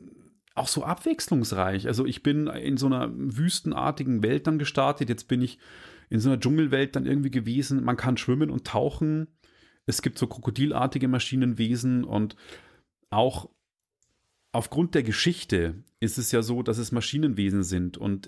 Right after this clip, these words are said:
die Maschinen werden ja irgendwo gebaut. Auch das wird erklärt. Man kommt dann in quasi so Bergwerke rein,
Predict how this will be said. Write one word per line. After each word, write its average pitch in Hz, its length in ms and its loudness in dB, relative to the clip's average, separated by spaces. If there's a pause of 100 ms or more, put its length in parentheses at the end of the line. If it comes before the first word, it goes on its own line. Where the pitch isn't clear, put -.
die 117 80 0
Maschinen 117 440 0
werden 117 240 2
ja 113 60 0
irgendwo 117 260 -2
gebaut. 117 420 2
Auch 117 140 -4
das 156 240 -2
wird 120 100 0
erklärt. 90 460 -4
Man 98 100 -6
kommt 131 240 -2
dann 123 100 0
in 113 180 0
quasi 113 300 -2
so 104 140 -4
Bergwerke 104 680 2
rein, 101 360 -2